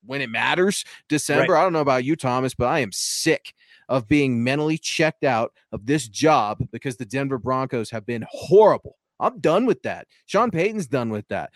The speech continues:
Speaker 1: That's not gonna happen this year, folks. I'm telling you, things are turning around. David, again, man, coming in with a two dollar super. Thank you so much, David.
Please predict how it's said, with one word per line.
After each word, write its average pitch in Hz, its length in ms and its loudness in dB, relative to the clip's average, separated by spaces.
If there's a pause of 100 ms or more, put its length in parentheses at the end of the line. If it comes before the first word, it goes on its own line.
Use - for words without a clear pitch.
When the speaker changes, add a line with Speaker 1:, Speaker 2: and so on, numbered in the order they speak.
(140)
Speaker 1:
That's 202 180 0
not 262 160 0
gonna 202 200 -2
happen 127 400 -2
this 98 180 -10
year, 92 100 -10
folks. 110 340 -10
I'm 113 100 -8
telling 180 340 -2
you, 107 140 -6 (260)
things 151 340 -2
are - 100 -4
turning 127 380 -6
around. 104 460 -6 (260)
David, 262 280 -2
again, 165 480 0
man, 139 260 -4
coming 165 260 -4
in 160 60 -4
with 151 140 -6
a 127 40 -10
two 180 200 -4
dollar 151 280 0
super. 123 400 -8
Thank 208 220 -10
you 170 60 -16
so 151 240 -4
much, 127 280 -6
David. 113 380 -8